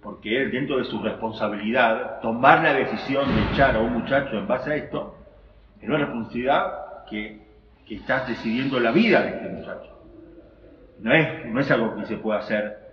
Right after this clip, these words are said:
fácilmente. Y a uno por uno habló. Y yo también caí en la redada de los que estábamos hablando, juventud,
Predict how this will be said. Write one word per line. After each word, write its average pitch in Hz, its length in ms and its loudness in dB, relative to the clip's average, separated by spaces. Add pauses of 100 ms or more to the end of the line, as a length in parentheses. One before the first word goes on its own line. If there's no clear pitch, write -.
(340)
fácilmente. 98 680 -8 (120)
Y 180 140 0
a 214 120 8
uno 330 360 8
por 233 120 4
uno 185 200 4
habló. - 760 -4 (480)
Y 156 80 -6
yo 196 160 0
también 190 340 2
caí 143 200 2
en 131 80 0
la 120 100 0
redada 107 600 0 (520)
de 110 140 0
los 104 160 -2
que - 100 -6
estábamos 131 500 4 (760)
hablando, 135 1200 2 (720)
juventud, 139 1000 0